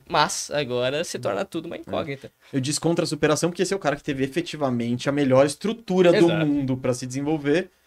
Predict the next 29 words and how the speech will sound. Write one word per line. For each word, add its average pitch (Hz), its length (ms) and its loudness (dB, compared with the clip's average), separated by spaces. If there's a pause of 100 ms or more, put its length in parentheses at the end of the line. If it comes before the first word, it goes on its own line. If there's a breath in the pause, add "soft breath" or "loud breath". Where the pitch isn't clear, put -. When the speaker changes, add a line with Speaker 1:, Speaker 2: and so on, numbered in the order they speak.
Speaker 2:
mas 151 180 6
ao 156 60 6
mesmo 151 200 0
tempo 135 480 0
a 175 80 -2
maior 156 460 6
pressão 170 440 0
do 160 100 2
mundo, 156 420 -4 (420 soft breath)
que 170 200 2
é 131 220 8
um 160 120 0
dos 139 100 -2
maiores 156 260 6
jogadores 151 380 4
da 151 120 4
história 151 400 4
olhando, 147 360 4
vendo 151 180 2
você 147 240 0
crescer 147 240 -4
e 147 40 -10
fala, 156 140 -2
"Mano, 156 120 0
eu - 40 -10
quero 113 140 -4
jogar 123 140 0
com 135 80 -12
você. 160 260 -4